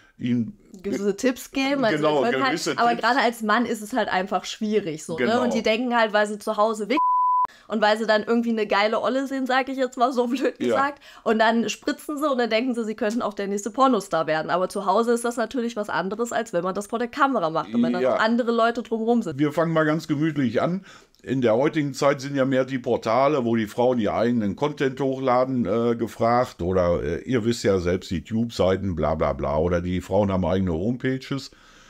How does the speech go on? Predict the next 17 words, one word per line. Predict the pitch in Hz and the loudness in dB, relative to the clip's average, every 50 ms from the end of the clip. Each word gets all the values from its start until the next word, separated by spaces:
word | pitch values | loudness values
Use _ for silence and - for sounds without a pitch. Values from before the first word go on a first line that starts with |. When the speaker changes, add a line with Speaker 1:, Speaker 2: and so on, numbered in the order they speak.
| - - - _ _ _ _ _ | -20 -20 -20 _ _ _ _ _
Speaker 1:
So, | - 117 127 147 143 127 117 104 104 | -6 0 0 2 4 4 4 4 2
und | 110 113 | 2 2
jetzt | 123 143 156 151 - - | 0 0 0 -2 -2 -4
guckt | 175 165 156 - _ - - | -4 -4 -4 -6 _ -2 0
ein | 120 120 113 113 - | 2 2 2 2 2
potenzieller | - 160 165 - 165 143 143 131 - - 120 110 113 131 135 135 143 156 156 - _ _ _ _ _ _ 988 988 988 988 988 988 988 988 988 1017 - - _ _ _ _ - _ _ _ | 2 0 2 2 0 -2 -2 -4 -4 -2 0 2 4 4 4 4 2 2 0 -6 _ _ _ _ _ _ -2 0 0 2 2 2 2 2 0 -2 -2 -6 _ _ _ _ -20 _ _ _
<laughs> | |
äh, | 104 107 113 143 - 143 - - 165 139 127 - - - - - - - - - 120 123 120 120 | -4 -2 0 0 -2 -2 -2 0 0 0 0 -2 -2 -4 -10 -14 -14 -16 -4 0 2 4 4 2
sitzt | 113 123 160 175 170 - | 2 0 -4 -4 -4 -4
zu | - 151 | 0 2
Hause | 117 110 113 120 147 180 175 190 214 208 151 | 4 4 4 4 2 2 2 2 2 2 2
und, | 120 147 156 156 151 143 143 | 2 2 0 -2 -2 -2 0
äh, | 131 131 135 135 131 135 127 - - - - _ _ _ | 2 4 4 6 6 4 4 2 0 -6 -12 _ _ _
holt | - 139 147 147 - | -2 -2 -2 -2 -2
sich | 147 123 131 | -4 -2 0
einen | 98 107 104 | 0 0 0
runter | 92 101 101 117 117 190 196 208 208 - | 0 0 -2 0 2 4 2 2 2 -2